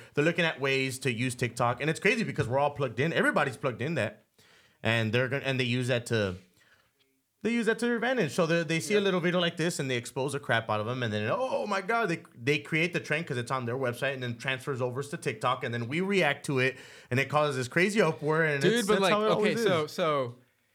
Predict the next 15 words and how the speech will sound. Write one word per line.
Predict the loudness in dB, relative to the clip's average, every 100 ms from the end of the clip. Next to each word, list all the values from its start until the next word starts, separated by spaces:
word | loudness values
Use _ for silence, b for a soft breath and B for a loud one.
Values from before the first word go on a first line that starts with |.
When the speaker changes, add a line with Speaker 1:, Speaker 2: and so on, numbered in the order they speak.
| _ -2
Speaker 2:
if | -2 0
you're | 2 2 4
a | 2 2 0 -2 _
private | -8 -2 0 0 -2
employer, | -4 -8 -6 -4 -4 -6 -10 -8
Speaker 1:
Mm-hmm. | -6 -8 -12 _ _ _ _ _
Speaker 2:
like, | -6 -6 -6
would | -8
you | -8 -8
ever | -8 -6 -8
hire | -8 -6 -4 -4 -6
any | -8 -6
one | -4 -6
of | -6
these | -10 -14